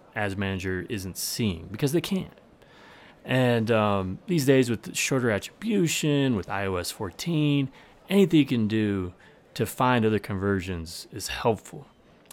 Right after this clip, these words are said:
And it doesn't make one right or wrong. So if you're not familiar with the parameters, uh, that you can add to the end of the U R L, basically they add pieces of information,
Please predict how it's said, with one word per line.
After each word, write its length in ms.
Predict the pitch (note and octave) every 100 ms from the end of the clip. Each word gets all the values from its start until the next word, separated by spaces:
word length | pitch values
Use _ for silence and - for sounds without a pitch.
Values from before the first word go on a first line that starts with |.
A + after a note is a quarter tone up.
| -
And 120 | D3
it 60 | D3+
doesn't 280 | E3+ D3+
make 220 | B2+ C3 A2
one 260 | A#2 A2
right 220 | F#2+ F#2+
or 80 | E2
wrong. 380 | D#2+ F2 F#2 C3+ _ _ _ _ _ _ _ _ - -
So 500 | - F3+ D#3+ D3 B2+ - - - - _ _
if 120 | - F3
you're 80 |
not 80 | F#3+
familiar 340 | - E3 D#3+ D3+
with 140 | C#3
the 60 | C3
parameters, 920 | - B2 B2 A#2+ A#2 A2+ A2 G#2+ - -
uh, 260 | B2+ A2 G#2
that 100 | G2
you 60 |
can 100 | -
add 200 | A2+ G#2+
to 100 | -
the 60 | -
end 100 | A2
of 100 | G2
the 160 | G#2 G#2
U 220 | G#2 A2
R 180 | G2 G2
L, 360 | G2 F2+ F2 - _
basically 280 | - E3 F3
they 260 | B2 B2 A#2+
add 580 | - B2+ B2+ B2 A2+ -
pieces 360 | - B2 A#2
of 120 | A2+ G2+
information, 1040 | A#2 - G#2+ G2+ G2+ F#2+ - F2+ E2+ E2+